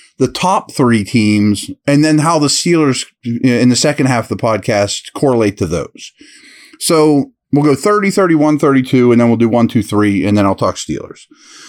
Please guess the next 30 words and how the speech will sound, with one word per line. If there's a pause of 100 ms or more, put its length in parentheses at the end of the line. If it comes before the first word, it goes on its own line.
(160)
So
at
thirty, (420)
I
really
agree
with
him.
He
has
the
Raiders
having
one
of
the
league's (460)
worst
off
seasons. (1040)
Going
from
Carr
to
Garoppolo,
to
me,
is
at
best